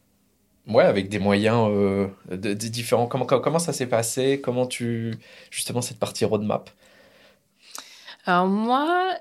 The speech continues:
Speaker 2: quand je suis arrivée, la roadmap,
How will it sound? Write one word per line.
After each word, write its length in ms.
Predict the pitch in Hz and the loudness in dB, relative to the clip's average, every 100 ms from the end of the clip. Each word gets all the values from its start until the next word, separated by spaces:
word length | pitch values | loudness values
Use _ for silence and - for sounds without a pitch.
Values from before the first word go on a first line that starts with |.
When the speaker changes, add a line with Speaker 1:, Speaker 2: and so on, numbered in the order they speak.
| - - | -12 -10
Speaker 2:
quand 160 | 214 | -8
je 80 | 220 | -6
suis 320 | - - 285 | -8 -8 -2
arrivée, 880 | 233 202 185 185 175 214 247 269 277 | -2 0 -2 -2 0 2 2 2 0
la 200 | 214 180 | 0 0
roadmap, 640 | 185 190 190 196 214 262 | 0 0 2 2 0 -2